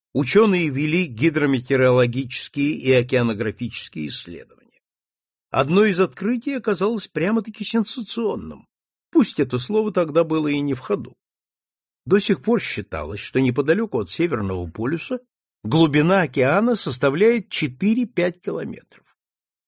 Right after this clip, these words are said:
Однако промеры с помощью точных приборов дали другую неожиданную цифру: тысяча двести девяносто метров. Это ещё не сенсация. Сенсация была в другом.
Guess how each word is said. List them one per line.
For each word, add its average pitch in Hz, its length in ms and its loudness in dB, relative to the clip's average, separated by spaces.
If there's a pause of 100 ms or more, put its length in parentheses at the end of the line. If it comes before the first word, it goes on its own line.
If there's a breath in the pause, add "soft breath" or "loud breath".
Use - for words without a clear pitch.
(380)
Однако 160 440 0
промеры 131 600 2
с - 80 -10
помощью 117 520 -4
точных 120 460 -2
приборов 131 600 0 (300)
дали 165 300 4
другую 180 760 2
неожиданную 214 800 2
цифру: - 520 -6 (560)
тысяча 208 500 0
двести 143 480 0
девяносто 165 640 -4
метров. - 380 -14 (1080)
Это 90 280 -6
ещё 127 320 -2
не 107 160 -2
сенсация. - 840 -6 (560)
Сенсация 151 600 -2
была 208 240 2
в 196 60 -6
другом. 220 480 -6